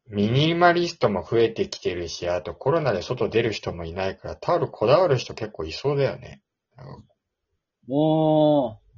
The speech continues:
Speaker 2: 確かに。こだわってもいいかも。ふわふわのタオル気持ちいいよね、ホテルのやつとか。
Speaker 1: そうね。あの、
Speaker 2: あ、なるほど。
Speaker 1: パリッとしてる感じね。
Speaker 2: いいよね。
Speaker 1: 流行るぞー。タオルも流行るぞー。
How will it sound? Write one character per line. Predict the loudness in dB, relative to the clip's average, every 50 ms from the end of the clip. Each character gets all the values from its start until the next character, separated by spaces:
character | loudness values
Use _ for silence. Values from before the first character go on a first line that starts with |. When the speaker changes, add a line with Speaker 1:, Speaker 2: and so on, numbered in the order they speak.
| -20 _ _ _ _ _ _ _ _ _
Speaker 2:
確 | -14 -12 -12 -10 -8
か | -6 -6
に。 | -6 -6 -8 -10 -12
こ | -6 -2
だ | 0 0
わ | 2 0
っ | -2 -2
て | -4 -4
も | -4 -4
い | -4 -4
い | -6
か | -6 -6
も。 | -8 -8 -8 -12 _ _ _ _ _ _ _ _ _ _ _
ふ | -2 -2
わ | 0
ふ | 0 0
わ | 0 2
の | 0 0
タ | 0 -2
オ | -4
ル | -4 -4
気 | -6
持 | -6 -6 -6
ち | -6 -6 -6
い |
い | -4
よ | -4
ね、 | -6 -8 -10
ホ | -10 -12 -12
テ | -10 -10
ル | -10 -8
の | -8 -8 -10
や | -10 -12
つ | -14 _
と | -18 -18
か。 | -18 -18 -20 -20 _ _ _ _ _ _ _ _ _ _ _ _ _ _ _ _ _ -10
Speaker 1:
そ | -2 2 4 4 4
う | 2
ね。 | -2 -6 -8 -6 -6 -6 -8 -10 _ _ _ _ _ _ _ _ _ _ _ _ _ _ _ _ _ _ _ _ _ _
あ | -16 -16
の、 | -16
Speaker 2:
あ、 |
な |
る | -14
ほ | -12 -8
ど。 | -4
Speaker 1:
パ | -2
リ | -2 -2
ッ | -4 -4 -4 -4
と | -4 -4
し | -6 -6
て | -6
る | -8 -8
感 | -8 -12 -14 -12 -14
じ | -14 -14
ね。 | -14 -12 -12 -12 -14 _ _ _ _ _ _ _ _ _ _ _ _ _ _ _ _ _ _ _ _ _ _ -4
Speaker 2:
い | -2
い | -2
よ | 0 2 2
ね。 | 2 4
Speaker 1:
流 | 4
行 | 2 2 2
る | 0 0
ぞ | 0 0 2 2 4 4 4 4 6 4 4 4 2
ー。 | 0
タ | 2 4 4 4 4
オ |
ル | 2 0 0
も | -2 -2 -2 0
流 | 2 2
行 | 4 4 4
る | 2 0
ぞ | 0 2 2
ー。 | 2 2 0 0 0 2 2 2 2